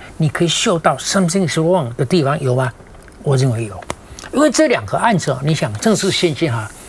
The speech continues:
这是不是一个人敢做的事情啊？这起码有三个到七个到九个、十个都有可能。就有一群人忽然，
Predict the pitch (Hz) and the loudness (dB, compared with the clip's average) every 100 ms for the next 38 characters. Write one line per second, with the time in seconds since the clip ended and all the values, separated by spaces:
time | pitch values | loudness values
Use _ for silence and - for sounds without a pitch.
0 | - - - - - 262 - 220 - - | -16 -14 -16 -6 2 2 2 -2 -4 0
1 | 165 202 277 247 214 165 139 156 - 123 | 2 2 2 2 2 0 0 -4 0 2
2 | 131 - 196 135 123 - 139 - 123 - | 2 2 2 2 -2 -2 -4 -6 -10 -14
3 | - - - - - 269 - 220 233 160 | -20 -20 -20 -8 0 0 2 0 2 2
4 | 147 127 - 214 196 165 - - - - | 0 -2 0 2 2 0 -4 -12 -10 -2
5 | 151 - - 185 - 170 - - - 202 | -2 -2 -2 -2 -2 -4 -6 -6 0 0
6 | - - 117 117 156 147 - 175 - - | 2 -2 -2 -2 -4 -6 -14 -12 -6 -2
7 | 202 196 208 - 254 190 135 156 123 123 | 0 2 2 2 4 4 0 -6 -6 -8
8 | - - - - - 294 202 240 214 - | -12 -18 -18 -8 0 4 4 0 -2 0
9 | 175 156 135 - 254 226 160 208 | 0 0 -2 0 2 2 2 0